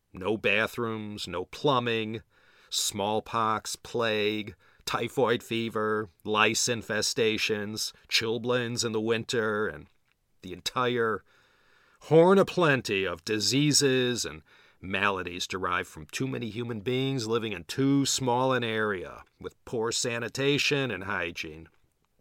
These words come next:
Many were even living in bombed-out buildings, hanging sheets to create some semblance of privacy. That was the Shanghai ghetto, encapsulated in the old proverbial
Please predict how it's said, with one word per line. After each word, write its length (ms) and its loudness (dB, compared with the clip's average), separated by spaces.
Many 220 4
were 160 0
even 240 0
living 300 0
in 180 -4
bombed-out 640 4
buildings, 680 0
hanging 480 -6
sheets 600 2
to 300 -4
create 360 0
some 440 -2
semblance 500 0
of 100 -16
privacy. 760 -2
That 160 -4
was 120 -6
the 60 -8
Shanghai 600 2
ghetto, 720 0
encapsulated 920 0
in 140 -4
the 140 -6
old 460 -2
proverbial 800 -2